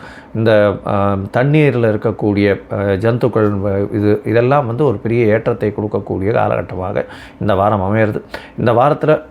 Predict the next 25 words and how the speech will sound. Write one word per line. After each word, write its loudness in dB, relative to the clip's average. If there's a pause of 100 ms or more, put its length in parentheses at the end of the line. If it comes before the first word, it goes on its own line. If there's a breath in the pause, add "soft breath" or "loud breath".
(140)
வ-, 2
வண்டி 2
ஓட்டுநர்கள், 0 (100)
வேகமாக 2 (100)
செல்லக்கூடியவர், 0 (100)
ஆட்டோ 0
ஓட்டுநர்கள், 0
இவர்களுக்கெல்லாம் 0
பெரிய 2
ஏற்றம் 0
கிடைக்கக்கூடிய -4
காலகட்டம். -4 (540 loud breath)
உங்களுடைய 4
ராசிக்கு 0
பார்த்தீங்களேயானால், 0 (1000 loud breath)
ஏழாம் 4
இடத்துல 0 (300)
இருந்த 2
செவ்வாய் 2
பகவான் 0
உங்களுடைய 0
ராசிக்கு 0
எட்டாம் 0
இடத்துல -2
மறைஞ்சு 0